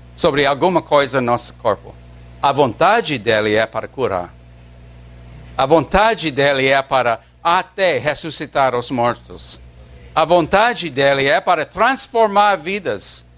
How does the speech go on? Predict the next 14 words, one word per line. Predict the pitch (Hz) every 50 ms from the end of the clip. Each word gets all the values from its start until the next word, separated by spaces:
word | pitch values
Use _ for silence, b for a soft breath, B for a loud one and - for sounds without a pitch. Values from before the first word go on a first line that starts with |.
| - - - - - -
A | -
vontade | - 190 208 190 - - 202 226 254 254 196 185 190
dele | 147 147 160 175 202 196 180
é | 175 180 214
para, | - - 190 196 196 190 180 156 - b b b b _ _ -
ah, | 156 156 151 147 143 139 135 131 135 143 - - 160
superar | - - - - 254 285 285 - 277 254 240 220 208 208 214 214 208 175 147
o | 151 151 160 170
impossível | 190 226 220 - 208 202 185 - - - 208 226 233 190 175 147
com | - - 160 160 165 160
a | 147
po-, | - - 185 - - 147
com | - - 165 165 160
as, | 147 147 143 -